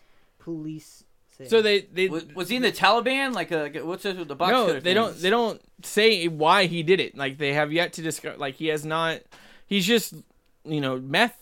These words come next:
Speaker 2: is a horrible <laughs> drug, folks. Like,
Speaker 1: Honestly,
Speaker 2: it
Speaker 1: he
Speaker 2: doesn't
Speaker 1: had
Speaker 2: even
Speaker 1: to be
Speaker 2: say
Speaker 1: on
Speaker 2: that he was
Speaker 1: something.
Speaker 2: on drugs at
Speaker 1: Yeah.
Speaker 2: all. Like, he just
Speaker 1: Oh, yeah,
Speaker 2: stabbed
Speaker 1: 'cause
Speaker 2: him.
Speaker 1: they, when they test him, like,
Speaker 2: Yeah,
Speaker 1: kinda,
Speaker 2: they,
Speaker 1: like,
Speaker 2: they did a
Speaker 1: right
Speaker 2: test on him,
Speaker 1: away.
Speaker 2: and there was
Speaker 1: Yeah.
Speaker 2: nothing.
Speaker 1: That's weird.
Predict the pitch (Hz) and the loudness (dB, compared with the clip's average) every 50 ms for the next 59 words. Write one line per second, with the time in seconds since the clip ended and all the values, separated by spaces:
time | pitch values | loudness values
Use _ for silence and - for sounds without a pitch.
0 | _ - - 170 156 151 131 143 175 190 180 180 165 170 165 196 196 165 160 139 | _ -8 -8 -6 -6 -6 -6 -4 -2 -2 -2 0 0 -2 0 2 0 0 0 -2
1 | 127 - - 127 113 117 120 - - - - - - 143 127 117 117 120 - 151 | -6 -6 -6 -4 -4 -4 -6 -10 -16 -20 -20 -16 -14 -12 -10 -10 -10 -10 -12 -12
2 | 160 185 190 - 196 190 160 190 233 285 311 359 339 294 262 226 143 254 247 254 | -10 -10 -10 -10 -10 -6 -4 2 2 4 4 2 0 0 0 0 2 2 2 2
3 | 247 240 214 175 226 247 240 226 196 170 170 - 185 202 240 269 262 196 160 147 | 2 -2 -2 -2 -2 0 2 2 0 0 -6 -6 -4 -2 -2 -2 -2 0 0 0
4 | 135 123 120 120 123 139 139 143 160 247 220 151 120 107 113 117 120 123 120 - | -2 -2 -4 -8 -8 -8 -4 -2 0 0 0 -2 -4 -6 -8 -8 -8 -10 -8 -10
5 | 151 147 147 156 151 139 - - - - _ _ _ _ _ _ _ _ - 190 | -10 -10 -8 -8 -8 -10 -10 -14 -18 -20 _ _ _ _ _ _ _ _ -10 -2
6 | 196 165 214 269 254 240 - 160 185 214 220 214 226 190 190 196 214 220 190 190 | 0 2 2 2 0 -4 -8 -6 -6 -4 -4 -4 -6 -6 -8 -6 -6 -6 -8 -8
7 | 170 165 - 170 180 175 - _ 196 202 196 190 170 156 151 147 135 - _ _ | -10 -10 -10 -14 -14 -14 -14 _ -8 -6 -6 -6 -8 -10 -12 -14 -14 -18 _ _
8 | - 202 269 285 277 180 165 165 170 180 180 170 160 156 151 165 170 175 196 185 | -2 0 0 0 0 -4 -8 -4 -2 0 0 0 -2 -4 -4 -4 0 0 0 0
9 | 180 - 202 202 208 - - 196 180 170 165 156 156 151 151 156 160 160 156 151 | 0 -2 -2 -4 -4 -4 -4 -4 -4 -2 -2 -4 -4 -4 -4 -2 -2 -2 -4 -4
10 | 165 185 214 - 175 151 131 135 135 - _ _ - 160 165 - 147 180 202 180 | -6 -8 -8 -8 -10 -12 -12 -14 -18 -20 _ _ -20 -20 -20 -14 -10 -8 -8 -8
11 | 151 135 131 | -8 -10 -14